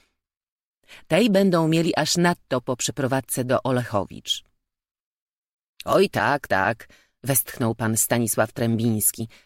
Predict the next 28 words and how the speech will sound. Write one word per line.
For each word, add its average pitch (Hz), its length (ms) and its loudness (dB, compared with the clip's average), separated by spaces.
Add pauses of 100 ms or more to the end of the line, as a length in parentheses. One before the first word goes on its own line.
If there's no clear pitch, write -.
trzymając 135 540 2
żonę 120 380 0
za 110 160 0
rękę. 104 500 -10 (880)
Ewa, 214 240 -2
słysząc 160 580 -4
słowa 120 340 -2
matki, 117 380 -4
uśmiechnęła 127 540 -4
się 113 180 -4
lekko, 117 380 -8 (380)
natomiast 214 600 -6 (120)
Iga 127 400 -4 (120)
dziwnie 202 320 -4
posmutniała. 123 760 -6 (520)
Zachmurzenie 131 680 -2
jednak 123 320 -2
szybko - 300 -6
zniknęło 165 520 -2
z - 100 -6
jej 117 340 -4
buławych 131 680 -4
oczu, 110 400 -8
zdobiących 120 680 -2
twarz - 360 -4
w - 120 -12
kształcie 113 440 -6
serca, 123 480 -2